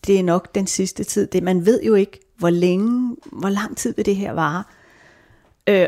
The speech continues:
og samtidig skal man ligesom lade som ingenting på sit arbejde. Især når man er en midaldrende plus kvinde, så er der altid risiko for, at man bliver, øh, overflødiggjort på sit arbejde, ikke? Så de,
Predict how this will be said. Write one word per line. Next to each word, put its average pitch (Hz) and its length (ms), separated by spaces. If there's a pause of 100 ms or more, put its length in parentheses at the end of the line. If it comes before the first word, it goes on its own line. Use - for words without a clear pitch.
og 202 100
samtidig 214 460
skal 202 160
man 196 80
ligesom 190 260
lade 180 180
som 190 220
ingenting 220 480 (140)
på 196 100
sit 196 180
arbejde. 156 420
Især 254 680
når 214 140
man 190 160
er 165 260
en 175 220 (1300)
midaldrende 202 540
plus - 500 (100)
kvinde, 202 440 (440)
så - 140
er 196 200
der 170 300 (920)
altid 180 380
risiko 190 340
for, 175 320
at 165 80
man 165 180
bliver, 151 520
øh, 156 80 (540)
overflødiggjort 175 840
på - 140
sit - 180
arbejde, 175 480
ikke? 170 120
Så 196 100
de, 185 260